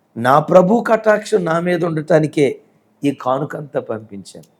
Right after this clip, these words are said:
తన అన్నను ఏమంటాడు? "నా ప్రభు" అంటాడు. అన్నను చూసి అంటాడు, "దేవుని ముఖం చూసినట్టుందయ్యా నీ ముఖం,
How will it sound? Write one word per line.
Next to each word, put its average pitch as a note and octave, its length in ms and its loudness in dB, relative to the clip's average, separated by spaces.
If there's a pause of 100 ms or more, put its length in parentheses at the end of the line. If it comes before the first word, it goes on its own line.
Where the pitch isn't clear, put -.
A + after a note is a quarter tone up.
(720)
తన A#2 140 -2
అన్నను A#2 320 -8
ఏమంటాడు? C#3 580 -8 (1040)
"నా G2 140 -12
ప్రభు" G2 480 -10
అంటాడు. G#2 540 -16 (920)
అన్నను A#2+ 260 -8
చూసి B2 320 -10
అంటాడు, C3+ 680 -12 (1900)
"దేవుని C3 440 -4
ముఖం E3 340 -10
చూసినట్టుందయ్యా A2 880 -10
నీ G2+ 140 -14
ముఖం, F#2 440 -20